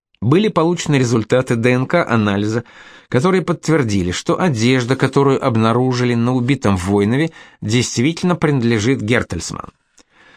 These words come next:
Кроме того, по рассказу Бегемота был очерчен круг подозреваемых лиц, в числе которых оказался и внук Радки Йордановой из Малинова. Поэтому в одно солнечное майское утро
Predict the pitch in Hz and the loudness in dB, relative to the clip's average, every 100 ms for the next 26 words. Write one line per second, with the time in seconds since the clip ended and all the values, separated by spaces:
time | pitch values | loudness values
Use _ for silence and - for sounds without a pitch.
0 | _ _ _ 160 208 196 147 117 113 131 | _ _ _ 0 2 2 0 0 0 0
1 | 135 180 156 131 135 131 123 110 110 131 | 0 -2 0 0 0 2 2 2 0 0
2 | 160 107 110 160 156 151 131 123 151 147 | 0 0 -2 -2 -2 -2 0 2 0 0
3 | 120 113 107 113 143 131 117 - 98 110 | 0 0 2 2 2 0 -2 0 0 0
4 | 147 - - - 147 185 160 147 151 135 | -2 -8 -12 -8 -6 -4 -4 -2 -2 -4
5 | - 117 123 147 - 160 165 135 110 113 | -2 0 2 0 -2 -2 0 2 2 2
6 | 120 113 - 92 110 110 - - 92 120 | 0 0 -4 -2 0 0 -4 -2 0 2
7 | 165 160 165 156 160 - 160 143 151 110 | 2 0 0 0 -2 0 0 0 0 0
8 | 82 67 50 - _ _ _ _ _ _ | -2 -6 -10 -16 _ _ _ _ _ _
9 | _ _ _ _ _ _ 165 165 170 160 | _ _ _ _ _ _ -4 -2 0 0
10 | 156 170 - 175 165 - 113 120 131 - | 0 -2 0 -2 -2 0 2 2 0 -2
11 | 107 107 160 156 | 0 0 0 -2